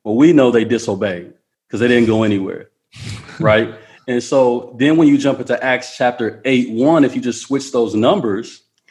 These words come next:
Speaker 1: right, a pandemic, I mean, a persecution happened.
Speaker 2: Yeah.
Speaker 1: And so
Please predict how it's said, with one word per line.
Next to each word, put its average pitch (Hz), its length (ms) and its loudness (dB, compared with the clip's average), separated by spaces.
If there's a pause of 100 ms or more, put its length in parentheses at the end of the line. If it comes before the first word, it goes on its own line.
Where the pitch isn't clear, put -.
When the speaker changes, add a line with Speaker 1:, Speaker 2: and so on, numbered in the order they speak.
(260)
Speaker 1:
right, 123 440 2 (560)
a 120 100 0
pandemic, 143 760 0
I 131 60 0
mean, 135 160 4
a 120 80 -2
persecution 156 640 -2
happened. 110 400 0 (400)
Speaker 2:
Yeah. 87 180 -8
Speaker 1:
And 139 160 0
so 131 600 2